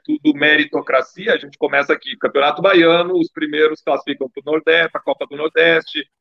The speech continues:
pra Copa do Brasil, pra, pro Brasileiro, né? No Brasileiro, os primeiros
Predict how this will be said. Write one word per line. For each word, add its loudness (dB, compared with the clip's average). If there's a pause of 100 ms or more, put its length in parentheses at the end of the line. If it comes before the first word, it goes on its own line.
(320)
pra 0
Copa 2
do 0
Brasil, 4 (100)
pra, 0
pro -12
Brasileiro, 2
né? -2 (200)
No 0
Brasileiro, 2
os -6
primeiros 0